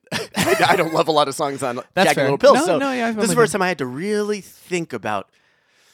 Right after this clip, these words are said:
Speaker 1: what do I want to give credit for.
Speaker 2: Yeah. This was the last, uh, round that I decided on.
Speaker 1: Me too.
Speaker 2: Cool.
Speaker 1: Yeah, just like with Pearl Jam, honestly. Like, I, I, I, I almost left it <laughs> till the very end, till we recorded, but I did decide.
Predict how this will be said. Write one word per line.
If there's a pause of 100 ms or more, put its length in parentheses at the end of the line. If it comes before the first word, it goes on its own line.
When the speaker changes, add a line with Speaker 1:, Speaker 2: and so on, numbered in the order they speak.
(760)
Speaker 1:
what
do
I
want
to (160)
give
credit
for.
Speaker 2:
Yeah. (260)
This
was
the
last, (340)
uh,
round
that
I
decided
on.
Speaker 1:
Me
too. (420)
Speaker 2:
Cool. (120)
Speaker 1:
Yeah,
just
like
with
Pearl
Jam,
honestly.
Like,
I,
I,
I,
I
almost
left
it
<laughs>
till
the (260)
very
end,
till
we
recorded,
but
I
did
decide.